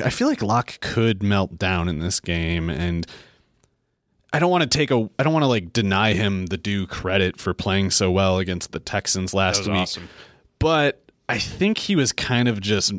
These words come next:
Speaker 1: mashing the buttons a little bit. Like, I don't, I don't know if I really believe that he knows what he did right in that game. Like, I, I think he knows, like, "Well, that worked," but I, I, I think he might have been kind of, uh,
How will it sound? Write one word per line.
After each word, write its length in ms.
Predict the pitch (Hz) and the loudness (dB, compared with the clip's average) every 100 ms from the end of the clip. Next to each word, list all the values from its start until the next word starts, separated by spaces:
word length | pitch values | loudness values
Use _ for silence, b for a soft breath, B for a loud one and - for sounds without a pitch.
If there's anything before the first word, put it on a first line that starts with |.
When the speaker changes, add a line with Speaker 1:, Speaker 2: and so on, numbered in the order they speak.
| - | -6
Speaker 1:
mashing 520 | 98 95 107 - 107 | -4 -2 0 0 0
the 80 | 95 | 0
buttons 440 | 85 92 113 113 | 0 -2 2 2
a 60 | 113 | 2
little 240 | 113 117 | 2 2
bit. 320 | 104 117 120 - | 0 0 0 0
Like, 160 | 98 | 0
I 60 | 107 | 0
don't, 320 | 110 110 - - | 0 0 -4 -2
I 60 | |
don't 180 | 123 131 | 2 4
know 100 | 123 | 4
if 100 | 113 | 2
I 60 | 107 | 2
really 300 | 101 107 104 | 2 2 2
believe 540 | 98 92 92 98 87 | 2 2 2 0 0
that 200 | 98 95 | 2 2
he 300 | 95 90 87 | 0 -4 -4
knows 480 | 85 90 92 98 92 | -2 0 2 2 2
what 140 | 95 - | 0 -2
he 100 | 98 | -2
did 260 | 90 92 | -2 -2
right 300 | 90 95 98 - | 0 0 -2 -4
in 120 | 113 | -2
that 180 | 113 104 | 0 0
game. 440 | 107 117 120 123 131 | -2 0 0 0 -4
Like, 120 | - 98 | -4 0
I, 200 | 101 117 | 0 0
I 40 | |
think 140 | 135 | 0
he 80 | 123 | 0
knows, 280 | 113 113 113 | 2 0 0
like, 160 | 87 87 | -4 -6
"Well, 100 | 107 | -4
that 180 | 120 | -2
worked," 400 | - 98 107 - | 0 2 2 -2
but 120 | - 90 | 0 0
I, 300 | 87 92 92 - | 0 -2 -4 -6
I, 100 | 90 - | -12 -8
I 100 | 95 | -10
think 280 | - 104 95 | -6 -4 -2
he 80 | 95 | 0
might 120 | 92 | 2
have 100 | 87 | 2
been 140 | 92 | 0
kind 200 | 92 92 | 0 2
of, 160 | 95 90 | 2 4
uh, 220 | 90 85 | 4 4